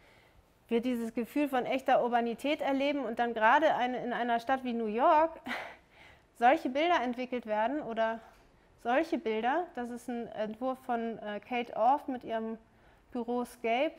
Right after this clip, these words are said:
da, die möchte ein, ein ganzes Riff, ein, ähm, wo Austern gezüchtet werden sollen, vor New York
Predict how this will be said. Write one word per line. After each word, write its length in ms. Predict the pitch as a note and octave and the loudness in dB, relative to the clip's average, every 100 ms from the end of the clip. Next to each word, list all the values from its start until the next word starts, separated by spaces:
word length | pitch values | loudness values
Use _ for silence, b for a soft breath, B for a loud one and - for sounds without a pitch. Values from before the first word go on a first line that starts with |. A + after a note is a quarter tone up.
| - | -4
da, 160 | A#3+ A3+ | -2 -2
die 220 | A#3+ A#3 | -4 -4
möchte 340 | A#3+ B3 B3+ | -4 -4 -6
ein, 420 | G3 A#3 A#3 A3+ - | -2 -4 -4 -6 -6
ein 160 | A#3 | -2
ganzes 440 | A#3 A#3+ A#3+ - A3 | -2 -2 -6 -8 4
Riff, 180 | F4 - - - b b b b b _ | 4 4 -12 -20 b b b b b _
ein, 340 | A#3 A3 A3 - | -8 -4 -4 -4
ähm, 360 | A3 G#3+ A3 A3 | -4 -4 -8 -8
wo 180 | G#3+ | -6
Austern 540 | - B3 E4+ F4 D4+ D4 | 0 4 4 2 -2 -2
gezüchtet 540 | C#4+ - C#4+ - C#4 | -4 -6 -6 -4 -6
werden 320 | B3+ C4 C4+ | 2 2 2
sollen, 360 | B3 B3+ C4 C4+ | 0 -2 -2 -4
vor 240 | - C4+ | -4 -2
New 120 | C4 C4 | -2 -2
York 300 | B3+ B3+ | -2 -4